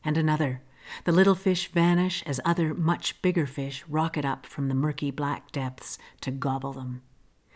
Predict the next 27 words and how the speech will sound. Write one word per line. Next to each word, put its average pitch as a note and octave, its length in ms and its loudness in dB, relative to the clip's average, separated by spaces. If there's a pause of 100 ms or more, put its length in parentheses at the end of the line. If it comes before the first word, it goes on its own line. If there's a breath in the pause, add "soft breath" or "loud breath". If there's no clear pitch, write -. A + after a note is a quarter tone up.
(180 loud breath)
The F#3+ 80 2
tuna G#3+ 380 4
slice F3+ 580 0
through D#3+ 280 4
the D#3 80 4
water D3+ 320 0
with D3 200 -2
the D3+ 100 0
precision F#3+ 600 4
and D3 140 4
speed F3 460 2
befitting F#3 500 4
their D#3+ 200 4
nickname, C3+ 540 0 (200 loud breath)
Ferraris D3 840 4
of C#3+ 200 -4
the D3+ 120 0
ocean. C3 460 -2 (1040 loud breath)
A F3 60 2
boy G3+ 340 6
pops - 340 -4
his - 180 -2
head G3 200 -2
up D3 160 -2
from D#3+ 180 -2
the D3+ 60 0
water. D#3 440 -2